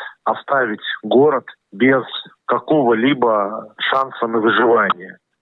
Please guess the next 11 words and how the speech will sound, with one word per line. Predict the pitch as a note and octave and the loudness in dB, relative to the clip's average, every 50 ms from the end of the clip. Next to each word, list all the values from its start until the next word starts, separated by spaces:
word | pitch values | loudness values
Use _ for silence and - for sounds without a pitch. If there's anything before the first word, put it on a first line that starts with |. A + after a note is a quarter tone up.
| _ | _
Город | - A2 B2 D3 D#3 C#3+ C3+ - - | -2 0 2 4 4 2 0 -2 -4
может | - B2 C3 C3 G#2+ A2+ A2+ - - | -2 -2 0 0 0 0 -2 -4 -4
сегодня | - A#2+ A#2+ C3 C3+ B2+ G#2+ A2 A2+ | -2 0 2 2 2 2 0 -2 -2
развиваться | G#2+ A2 G#2 G#2 A#2 A#2+ B2+ C#3 D3 C#3+ - - - - | -2 -2 0 0 2 2 2 0 0 -2 -6 -10 -6 -2
только | - C#3 C3+ A#2 - G#2+ G2 | 0 0 0 0 -2 -4 -2
за | F#2+ A2+ A2 | 0 -2 -2
счёт | - - B2 A#2 G2 - - | -2 -2 -2 -2 -2 -2 -4
европейского | - A2 A2 B2+ A#2 - - C3 A#2+ G#2 - - - G#2+ G2 F#2+ F#2+ F#2+ F#2 F#2+ F#2 _ - | -2 0 0 0 0 0 0 0 0 -2 -2 -2 -2 0 0 0 0 0 -2 -6 -10 _ -10
финансирования. | - G#2+ G#2+ A2+ A2 - - - D#3 F3+ F3+ E3+ D3 C3 B2+ A#2+ A2+ A#2 A#2+ - _ _ | -4 -2 -2 -2 -2 -2 -2 0 2 2 2 2 0 0 0 0 0 0 -2 -6 _ _
Минусовой | E3+ C3+ A2+ G#2+ A#2 A#2+ A#2+ A#2+ - B2+ B2+ B2 A#2 C#3 D#3+ E3+ E3+ | -12 -10 -6 -4 -2 0 0 0 0 0 -2 -2 0 2 2 2 2
бюджет | D3 B2+ B2+ C3 - A2 G#2+ A#2 C3 B2 A2 G#2 | 2 0 0 -2 0 0 0 2 2 2 2 0